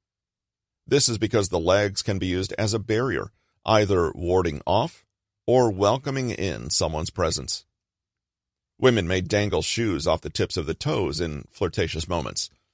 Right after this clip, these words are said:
slipping a shoe on and off the heel again. Without getting too Freudian about it,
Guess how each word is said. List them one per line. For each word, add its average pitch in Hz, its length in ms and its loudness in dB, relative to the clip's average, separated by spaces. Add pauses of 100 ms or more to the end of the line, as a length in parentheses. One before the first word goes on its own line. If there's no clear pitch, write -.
(140)
slipping 123 360 2
a 101 60 2
shoe 107 520 2
on 98 340 2
and 95 120 -4
off 87 260 0
the 80 120 -4
heel 85 300 -2
again. 71 380 -4 (1000)
Without 113 380 4
getting 87 400 2
too - 200 -4
Freudian 98 540 2
about 69 220 0
it, - 120 -4